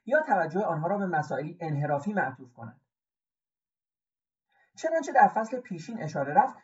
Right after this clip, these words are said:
شاید بدترین تأثیر آثار، آثار علمی تخیلی امروزی تمایل آن به مخدوش کردن هوش و هوشیاری است. در نتیجه، نگرانی بیش از حدی را به جنگ بالقوه میان یک اقلیت برتر،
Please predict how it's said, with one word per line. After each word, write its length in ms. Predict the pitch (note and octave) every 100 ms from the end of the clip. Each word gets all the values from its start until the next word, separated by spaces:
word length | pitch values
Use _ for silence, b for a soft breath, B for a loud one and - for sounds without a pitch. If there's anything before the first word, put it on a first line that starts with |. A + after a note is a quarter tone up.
| B
شاید 380 | - D#4 D#4 A3+
بدترین 440 | G3 F#3 F#3 F#3 F3+
تأثیر 500 | G3 F#3 - C#4 B3
آثار، 520 | E3 E3 F#3 F3+ - -
آثار 360 | D#3 G#3+ F#3
علمی 300 | E3 D3 D3+
تخیلی 580 | F3 - D#3 D#3 G#3 D4
امروزی 520 | B3+ F#3 F3+ F3+ B B B -
تمایل 480 | C4+ C4+ C4+ D4
آن 180 | D4+ C#4+
به 80 | B3+
مخدوش 480 | A3 F#3+ - G3 F3+
کردن 300 | F#3 F3+ G3+
هوش 360 | F#3+ G3 G#3+ G#3
و 40 |
هوشیاری 580 | F#3 D3+ C#3 C#3 B2+ B2+
است. 280 | - - _ _ _ _ _ _ _ _ D#3
در 180 | F#3 C4
نتیجه، 540 | G3+ D3+ C#3 C#3+ C#3 b b -
نگرانی 600 | B3+ C#4 B3+ B3+ B3+ C#4+
بیش 200 | A#3+ G3
از 180 | F#3 F#3+
حدی 240 | G#3 G#3
را 100 | F#3+
به 120 | E3+
جنگ 400 | C#3+ F3+ F#3+ F#3+
بالقوه 420 | E3+ C#3 C#3+ D3
میان 280 | E3+ E3 E3+
یک 180 | F3+ F#3+
اقلیت 500 | E3 D#3 C#3+ D3 D3
برتر، 540 | G3 C#3+ C3 E3 B2+